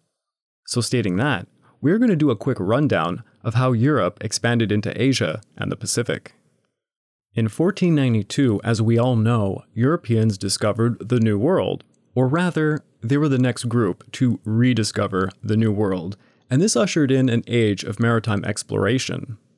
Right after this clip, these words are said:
For the past century, the Portuguese explorers were trying to figure out a way to bypass Muslim territories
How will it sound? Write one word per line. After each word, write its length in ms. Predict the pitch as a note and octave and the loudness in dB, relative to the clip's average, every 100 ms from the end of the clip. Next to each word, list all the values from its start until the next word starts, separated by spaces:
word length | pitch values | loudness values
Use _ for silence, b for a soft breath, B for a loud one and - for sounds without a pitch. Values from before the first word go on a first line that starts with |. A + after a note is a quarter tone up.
| _ _ _ _ _ | _ _ _ _ _
For 100 | C3+ | -6
the 80 | A2+ | -2
past 300 | D3 E3+ - | -2 -2 -2
century, 500 | A#2 B2+ - G2 G#2+ - | 0 -2 -2 -6 -8 -10
the 80 | - | -6
Portuguese 540 | D#3+ F3+ F3 C#3 C#3 | -4 -2 0 0 0
explorers 640 | A#2 - B2 C#3+ A#2+ G2 | -2 -4 0 2 2 0
were 80 | A2 | -2
trying 220 | G#2 D#3 | -2 0
to 80 | G3+ | 0
figure 280 | F#3+ D#3 C3 | 0 2 2
out 140 | B2+ - | 2 0
a 80 | |
way 220 | A#2 A#2 A#2+ | 0 2 2
to 100 | G2 | 0
bypass 540 | A#2+ D#3+ - E3 - | 0 -2 -2 -4 -2
Muslim 360 | A#2+ B2+ B2+ G#2 | 0 0 0 -2
territories 680 | - C#3 B2+ G#2 F#2 F#2 | -2 -2 0 -2 -2 -4